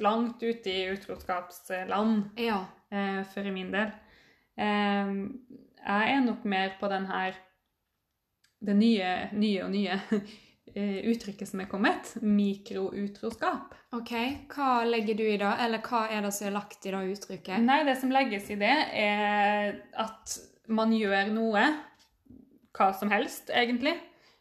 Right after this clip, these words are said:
Speaker 1: eh, snakker med noen, eller, eh, gjør noe, drar fysisk et sted, eller noe med noen, altså det kan være mange ting, men uansett hva det er, så handler det om at man ikke forteller det til den andre, altså man gjør noe som man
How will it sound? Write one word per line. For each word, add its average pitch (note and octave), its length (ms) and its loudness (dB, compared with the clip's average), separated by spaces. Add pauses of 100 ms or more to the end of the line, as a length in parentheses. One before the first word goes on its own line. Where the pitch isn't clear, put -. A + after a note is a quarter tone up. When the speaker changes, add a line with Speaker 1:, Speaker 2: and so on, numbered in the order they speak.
(100)
Speaker 1:
eh, G#3+ 760 0
snakker B3 440 0
med F#3+ 260 -2
noen, G3+ 520 2
eller, F#3+ 460 0
eh, F3+ 640 -2 (440)
gjør G3+ 420 2
noe, G3 500 0
drar F#3+ 340 0
fysisk F#3+ 360 -8
et F3+ 100 -10
sted, F#3 260 0
eller F3 380 -2 (200)
noe F3+ 380 -4
med G3+ 220 0
noen, G#3 240 0
altså G#3 120 0
det A3 60 -4
kan G#3+ 80 0
være G#3+ 80 2
mange A3 180 2
ting, A#3+ 220 0 (220)
men A3 180 0 (340)
uansett B3+ 380 4
hva D#4+ 120 0
det G3+ 120 6
er, A#3 80 2
så A#3 120 -6
handler A#3 220 -2
det F#3 80 -4
om F#3+ 100 -4
at F#3+ 120 -2 (1120)
man G#3+ 180 0
ikke F#3+ 460 -4 (260)
forteller G3+ 460 -2
det G3 140 -4
til G3 120 -2
den G#3 120 2
andre, G#3+ 300 0
altså A3 140 -4
man G#3+ 180 4
gjør G#3 280 4
noe A3 240 0
som G3 180 -8
man F#3+ 200 -4